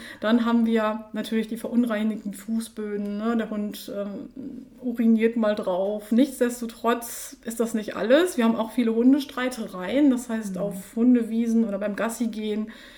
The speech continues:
Speaker 1: treffen sich Rüden, die mögen sich nicht, die beißen sich.
Speaker 2: Mhm.
Speaker 1: Einer muss zum Tierarzt, muss behandelt werden für mehrere hundert oder tausend Euro,
Speaker 2: Mhm.
Speaker 1: je nachdem.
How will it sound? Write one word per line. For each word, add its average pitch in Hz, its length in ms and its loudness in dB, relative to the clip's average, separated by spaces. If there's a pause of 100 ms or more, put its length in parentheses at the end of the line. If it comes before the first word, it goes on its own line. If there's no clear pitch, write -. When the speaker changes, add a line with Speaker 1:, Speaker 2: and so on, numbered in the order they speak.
(800)
Speaker 1:
treffen 196 340 0
sich 208 240 -4
Rüden, 220 240 0
die 208 100 -2
mögen 202 280 -4
sich 208 180 -8
nicht, 214 180 -8
die 220 40 -8
beißen 202 440 -6
sich. 190 180 -2
Speaker 2:
Mhm. 180 60 -4
Speaker 1:
Einer 202 180 -2
muss 202 240 -6
zum 196 100 -12
Tierarzt, - 540 -6
muss 208 120 -12
behandelt 202 480 -8
werden 202 360 -6
für 202 240 -6
mehrere 208 400 -4
hundert 214 280 2
oder 196 200 -4
tausend 202 360 -4
Euro, 196 440 -2
Speaker 2:
Mhm. 202 200 -2
Speaker 1:
je 240 120 6
nachdem. 208 640 -2